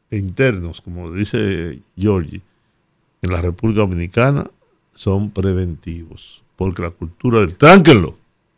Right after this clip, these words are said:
se mantiene intacta. Sin embargo, le dan privilegios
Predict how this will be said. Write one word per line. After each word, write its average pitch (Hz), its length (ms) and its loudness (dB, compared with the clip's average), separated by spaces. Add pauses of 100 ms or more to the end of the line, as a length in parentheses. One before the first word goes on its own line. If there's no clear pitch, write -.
(540)
se 95 80 -4
mantiene 101 800 -2
intacta. 82 420 -12 (840)
Sin 127 140 2
embargo, 127 540 2 (1600)
le 95 160 -2
dan 117 260 2
privilegios 123 840 0